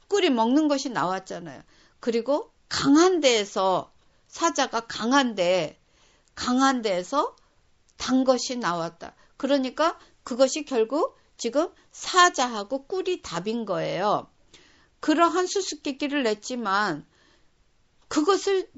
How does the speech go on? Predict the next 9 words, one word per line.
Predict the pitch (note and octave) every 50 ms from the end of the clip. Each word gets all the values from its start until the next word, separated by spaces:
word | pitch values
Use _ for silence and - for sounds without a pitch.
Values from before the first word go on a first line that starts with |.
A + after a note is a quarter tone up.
| -
들은 | - C4+ D#4+ E4+ F#4 F#4 E4
사람이 | E4 E4 D4+ D4+ D4 C#4+ D#4+ - -
알 | - F3+ F#3+ G3+
리가 | A3+ A#3+ B3+ C4 C4 - D4 C#4 G3+
없습니다. | D3+ D#3+ E3 - - - D4 C#4 A#3 F3 D3 - - - - _ _ _ _ - - _ _
사흘 | - - - D#4+ D#4+ E4 E4+ D#4 -
동안 | E4+ D#4+ D4+ D#4 E4 E4 D4+
아무리 | - E3+ G3+ A3+ C4 C#4+ D4+ D4+
생각해도 | D4 F4 D#4 D4 C#4+ C#4+ C#4 C#4 - C4 A#3+ G#3+ B3 C4 C#4 D4 C4 G3 E3 -